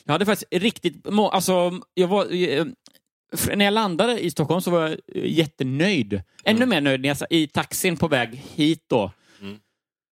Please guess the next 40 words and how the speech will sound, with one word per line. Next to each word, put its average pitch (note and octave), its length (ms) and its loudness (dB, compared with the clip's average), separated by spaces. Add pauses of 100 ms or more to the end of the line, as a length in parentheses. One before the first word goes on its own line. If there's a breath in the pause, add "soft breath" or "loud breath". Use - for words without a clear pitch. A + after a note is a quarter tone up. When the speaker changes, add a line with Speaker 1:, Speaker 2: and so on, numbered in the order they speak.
(460)
Speaker 1:
En B2 200 0
timme, B2+ 520 0
nej, C#3 180 0
en D#3+ 60 -4
halvtimme D#3+ 480 0
innan B2 340 2
roasten, G#2 760 0
eh, G2+ 540 0
skulle G#2+ 360 0
sändas A2 640 -2
eller B2+ 220 0
skulle A2+ 300 -2
köras. A#2 640 -2 (1200)
Så C3+ 60 -10
skrev A#2 280 0
jag A2 100 2
några G2+ 240 0
skämt F#2 560 -6 (960)
som A2+ 240 -2
jag F#2+ 120 0
var, A2+ 540 -6
eh, - 160 -6 (160)
extra - 320 0
nöjd C#3+ 200 0
med. G2 100 -4
Så - 80 0
jag C#3 80 2
var F3 80 0
så D3+ 100 -2
här, A2 80 -4
fan, C3+ 220 -2
jag A#2+ 100 0
har D3+ 80 2
ju F#3 100 2
mer, E3 160 -2
jag C#3+ 140 2
får E3 80 0
ju F3+ 40 0
stryka A3+ 840 0
skämt. - 340 -6